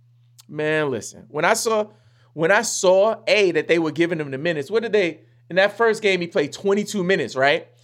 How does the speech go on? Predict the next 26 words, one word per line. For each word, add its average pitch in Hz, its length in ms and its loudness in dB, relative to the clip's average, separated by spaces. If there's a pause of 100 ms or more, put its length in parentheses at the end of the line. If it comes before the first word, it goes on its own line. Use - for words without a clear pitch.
(540)
Eighteen 233 500 0
points, 180 480 0 (220)
three 226 200 0
rebounds, 165 720 2 (220)
one 180 200 4
assist, 170 480 0
one 156 300 0
steal. 135 540 -2 (400)
They 190 160 4
don't 277 180 6
have 208 380 2
it - 120 -2
here 160 520 2 (320)
on 147 500 0
E 175 100 2
S 160 140 0
P 165 220 -2
N, 131 260 0 (720)
but 160 140 0
he 202 120 -2
also 226 380 2
dropped 202 360 -2
a - 60 0
bunch 175 300 -2
of 131 120 -8
threes. 147 400 -6